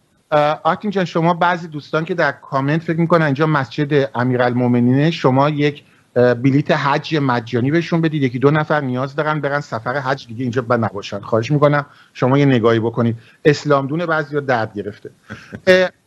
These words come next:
جنگ ها رو انوشیروان آغاز می‌کنه. اول صلح بود، همونطور که تو افشین گفتی، یه سر، الان هفت، تا هفتاد سالگی این پادشاه ایرانه.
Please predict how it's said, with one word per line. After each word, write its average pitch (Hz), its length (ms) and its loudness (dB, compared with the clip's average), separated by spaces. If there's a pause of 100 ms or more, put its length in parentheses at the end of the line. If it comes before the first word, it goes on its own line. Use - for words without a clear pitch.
(140)
جنگ 190 380 0
ها 190 180 -2
رو 247 260 0
انوشیروان 160 800 -2
آغاز 151 380 0
می‌کنه. 185 340 -4
اول 160 240 0
صلح 147 360 -4
بود، - 120 -10
همونطور 151 220 -4
که 160 40 -4
تو 160 100 -4
افشین 123 400 -2
گفتی، 101 340 -6
یه 190 120 6
سر، 180 240 0
الان 190 200 0
هفت، 160 280 -2
تا 147 140 0
هفتاد 143 280 -2
سالگی 135 340 -2
این 190 100 0
پادشاه 123 420 2
ایرانه. 104 400 -2